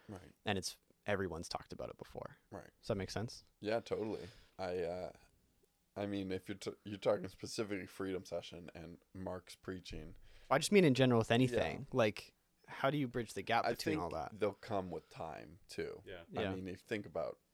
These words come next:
Speaker 1: us, we're a very new church, so
Speaker 2: Yep.
Speaker 1: it'll just come over time as we actually solidify what ministries we do.
Speaker 2: Mm-hmm.
Speaker 1: Our, our s-, pastoral staff becomes, they have to experience those and embody those ministries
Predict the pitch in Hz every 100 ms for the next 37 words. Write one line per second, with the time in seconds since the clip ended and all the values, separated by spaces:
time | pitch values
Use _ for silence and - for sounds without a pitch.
0 | - 87 - - - 95 90 87 85 85
1 | 80 80 - - 60 73 - - 82 76
2 | - 165 92 95 98 - - 87 80 80
3 | - 78 76 - 90 87 90 - 90 -
4 | 92 98 107 104 - 90 85 71 80 78
5 | 71 - 73 78 80 78 76 85 - _
6 | - 117 - - 90 90 - - 90 87
7 | 87 _ _ - - - - 90 - -
8 | 92 85 - 87 80 82 _ _ _ _
9 | - 87 - 90 87 - - _ _ _
10 | _ _ _ _ _ _ _ _ _ -
11 | - 101 92 104 143 147 - 92 - 85
12 | - - - 80 85 - - 82 82 -
13 | 85 80 87 82 82 82 78 76 78 -
14 | 80 85 - 82 76 -